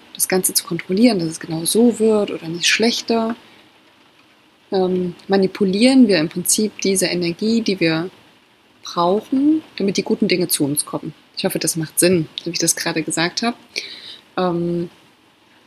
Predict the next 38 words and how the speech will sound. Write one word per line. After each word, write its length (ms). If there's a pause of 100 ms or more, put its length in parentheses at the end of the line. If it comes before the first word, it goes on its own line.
(180)
aber 300
um 440
mal 180
wieder 160
auf 80
eine 80
ganz 460
greifbare 460
physische 400
Ebene 260
zu 120
kommen, 400
in 120
mir 120
hat 100
es 100
mega 400
viel 260
Anspannung 440
ausgelöst, 680
in 80
meinem 160
Körper. 440 (300)
Ich 80
hatte 160
wieder 140
viel 440
öfter 340
mit 160
meinem 180
Nacken 240
und 100
meinen 160
Schultern 360
zu 120
tun 380
und 180 (1120)
es, 440